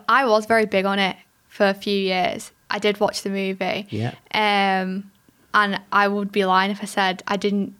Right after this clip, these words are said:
Speaker 1: implement it into my life. I definitely did. Um, however, just based on my journey and what I've been doing, you know,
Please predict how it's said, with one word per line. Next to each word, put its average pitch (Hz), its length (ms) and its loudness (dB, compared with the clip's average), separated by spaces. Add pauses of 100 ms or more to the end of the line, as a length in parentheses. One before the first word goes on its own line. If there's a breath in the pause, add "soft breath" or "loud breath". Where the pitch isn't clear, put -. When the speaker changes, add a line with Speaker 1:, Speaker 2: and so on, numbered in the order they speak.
Speaker 1:
implement 202 460 -2
it - 80 -4
into 190 240 -6
my 190 100 -2
life. 185 340 -2
I 196 40 -8
definitely 190 400 -6
did. 175 340 -2 (480 loud breath)
Um, 202 640 0 (260)
however, 220 760 2 (480)
just 254 300 -2 (120)
based 233 260 2
on 208 200 0
my 202 580 -2 (580)
journey 202 480 0
and 190 180 -6
what 196 140 -2
I've 185 200 0
been 202 160 -4
doing, 196 460 -2
you 196 80 -6
know, 185 320 -4